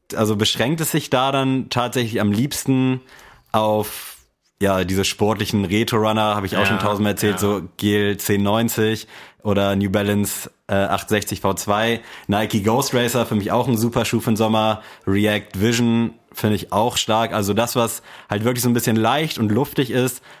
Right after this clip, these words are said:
Speaker 1: was entspannt ist und natürlich nicht zu vergessen Foam Runner und Slides und Birkenstocks. Also liebe ich alles. Allerdings auch dann in der Regel mit Socken, wo sich da auch wieder die
Speaker 2: Was?
Speaker 1: Geister scheitern.
Speaker 2: Birkenstocks mit Socken?
Speaker 1: Ja, safe.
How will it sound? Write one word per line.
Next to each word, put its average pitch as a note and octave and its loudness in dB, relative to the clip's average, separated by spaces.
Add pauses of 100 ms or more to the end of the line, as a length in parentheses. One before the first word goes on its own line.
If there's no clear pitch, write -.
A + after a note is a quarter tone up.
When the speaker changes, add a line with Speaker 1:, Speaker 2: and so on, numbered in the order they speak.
Speaker 1:
was G#2+ 0
entspannt A#2 0
ist B2+ -2
und A#2+ 0
natürlich A#2 2
nicht A2+ 0
zu G#2 -6
vergessen G#2+ 0 (160)
Foam G#2+ 0
Runner G2+ 0
und F#2+ -2
Slides G2+ 0 (420)
und D#3 0
Birkenstocks. D3 0
Also G#2+ 0
liebe B2 0
ich - -6 (160)
alles. C#3+ 0 (360)
Allerdings B2+ 0
auch A2 0
dann A2+ 2
in G#2+ 0
der G#2+ 2
Regel G#2+ 2
mit F#2+ 0
Socken, B2 0
wo G#2 0
sich G2+ -2
da F#2 2
auch G2+ 0
wieder G#2 2
die A2 -2
Speaker 2:
Was? E3+ 4 (120)
Speaker 1:
Geister - -2
scheitern. A2 2
Speaker 2:
Birkenstocks C4+ 2
mit G3+ 2
Socken? B3 2
Speaker 1:
Ja, G2+ 2
safe. G2 -2